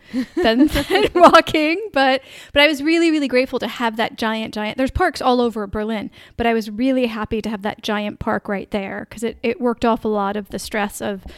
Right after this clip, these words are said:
not knowing what was happening during that very bizarre period at the beginning of the pandemic when we're all just like, "What?"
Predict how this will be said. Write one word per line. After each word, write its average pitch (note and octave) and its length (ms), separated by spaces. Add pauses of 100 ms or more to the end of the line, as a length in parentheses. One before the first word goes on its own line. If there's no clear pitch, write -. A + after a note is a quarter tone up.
(140)
not B3 200
knowing B3 380
what G3+ 120
was G#3+ 140
happening A3 580
during A3 480
that G#3+ 200 (200)
very C#4+ 320
bizarre G3+ 420
period G3 360
at F#3+ 100
the G3 60
beginning G3+ 480
of F#3+ 180
the G#3+ 100
pandemic G3 580
when G3+ 120
we're G3 160
all F#3+ 80
just G3+ 220
like, A3 180 (400)
"What?" C4+ 340